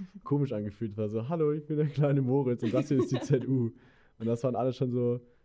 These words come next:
Speaker 2: ja, viel älter. Das war irgendwie lustig, aber
Speaker 1: Ja, also ich glaub, es ist so berechtigt auf beiden Seiten. Ich glaub, einerseits sollten wir irgendwie Z U ein bisschen so runterschrauben und irgendwie sich dran erinnern, dass sie so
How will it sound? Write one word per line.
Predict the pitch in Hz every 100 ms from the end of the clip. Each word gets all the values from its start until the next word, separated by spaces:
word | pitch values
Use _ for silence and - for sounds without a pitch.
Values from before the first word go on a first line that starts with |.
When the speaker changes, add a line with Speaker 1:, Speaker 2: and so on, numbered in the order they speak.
| _
Speaker 2:
ja, | 95 95 95
viel | - 113
älter. | 113 107
Das | -
war | 127
irgendwie | 123 107
lustig, | 101 98 98 98 -
aber | 104 101 - _ _ _ -
Speaker 1:
Ja, | 196 196
also | 202 233
ich |
glaub, | 233 285 285
es | 233
ist |
so | 233
berechtigt | 214 185 160 185 -
auf | _
beiden | - 165 175
Seiten. | 165 202
Ich |
glaub, | 190 117
einerseits | 196 202 196
sollten | 180 170
wir | 160
irgendwie | 170 170
Z | 175 -
U | 175
ein | 170
bisschen | 165 - 170
so | 165
runterschrauben | 170 185 180 - 156 170
und | - -
irgendwie | 196 214 185
sich | 180
dran | - 160
erinnern, | 160 175
dass | 175
sie | 175 160 _ _ _ _ _
so | - -